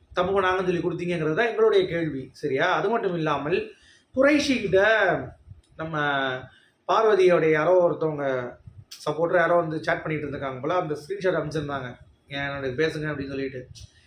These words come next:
நான் அது வந்து ஃபேக்காக கூட இருக்கலாம், அதனால நான் வந்து அதை பத்தி பேசல காலைல இருந்து. But அதுல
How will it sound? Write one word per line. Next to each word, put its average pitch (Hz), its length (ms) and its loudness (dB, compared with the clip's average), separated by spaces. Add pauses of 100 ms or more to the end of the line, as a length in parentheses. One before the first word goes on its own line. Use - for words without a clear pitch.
(160)
நான் 175 180 2
அது 180 100 4
வந்து 180 180 2
ஃபேக்காக 190 240 4
கூட 185 120 4
இருக்கலாம், 165 280 2
அதனால 151 220 -2
நான் 156 200 0
வந்து 160 80 -4
அதை 156 100 -2
பத்தி 156 160 -12
பேசல 160 320 -4
காலைல 143 240 0
இருந்து. 208 220 -4
But - 80 -8 (100)
அதுல 185 580 2